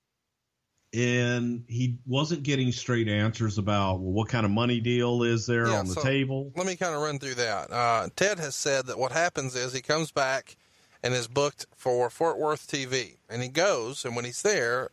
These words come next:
Speaker 2: he talks to Jim Crockett himself. And, uh, Crockett says something along the lines of, "We'd love to have you on board. What's it gonna take to get you?"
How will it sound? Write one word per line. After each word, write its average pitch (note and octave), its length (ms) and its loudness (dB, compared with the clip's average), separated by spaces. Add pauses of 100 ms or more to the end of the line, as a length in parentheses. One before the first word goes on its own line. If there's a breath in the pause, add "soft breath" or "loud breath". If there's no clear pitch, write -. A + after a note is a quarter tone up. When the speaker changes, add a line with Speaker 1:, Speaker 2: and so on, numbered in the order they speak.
Speaker 2:
he C3 180 -6
talks C3 320 2
to C3+ 100 -4
Jim B2 220 -2
Crockett A#2+ 420 -2
himself. A#2 640 -2 (540 soft breath)
And, A#2+ 440 0
uh, A2+ 320 0 (220)
Crockett D#3+ 340 0
says C#3+ 200 -4
something E3+ 360 0
along C3 300 0
the A#2+ 80 -2
lines A#2+ 340 -2
of, A#2 340 0
"We'd A#2 140 -4
love B2 200 2
to A#2 60 -4
have A#2 220 -2
you A2+ 100 -2
on A2 80 0
board. D3+ 300 4
What's C3+ 240 2
it A2+ 80 -4
gonna B2+ 200 -2
take A#2 260 -2
to A#2 100 -16
get C#3+ 320 -2
you?" A2 160 -4